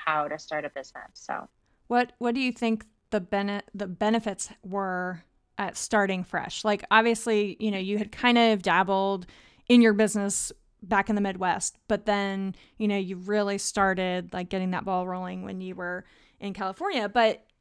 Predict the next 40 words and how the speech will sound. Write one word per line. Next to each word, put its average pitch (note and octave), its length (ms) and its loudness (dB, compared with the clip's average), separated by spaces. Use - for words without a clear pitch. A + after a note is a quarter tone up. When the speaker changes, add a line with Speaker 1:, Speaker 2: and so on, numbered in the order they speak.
Speaker 2:
you A#3 100 4
know, A3 100 4
you G#3 140 0
s-, - 240 -4
you B3 160 0
had C4 300 8
an, G#3+ 180 2
a - 80 2
business, A3 560 0
you G#3 100 0
had G#3+ 260 4
a A#3 80 2
name, G#3+ 540 2
and G#3+ 120 2
you G#3 60 2
were G#3 80 -2
kind D4 240 -8
of B3+ 60 -6
starting B3+ 380 -6
fresh A#3+ 540 -2
there. A3 380 0
What A#3 220 -2
was A#3+ 220 -6
the A#3+ 80 -4
biggest G#3+ 380 -2
Speaker 1:
Mm-hmm. G3+ 100 -18
Speaker 2:
benefit A3 500 -2
to F#3+ 140 -4
that? F3 280 -2
Was G3+ 200 -2
it G#3+ 140 -4
just G3+ 300 -4
the G3+ 160 -8
change A#3 340 2
in G3+ 140 0
atmosphere, A3+ 600 -2
the A3 120 -4
change G3+ 240 -6
in G3 100 -6
environment, G3 800 -6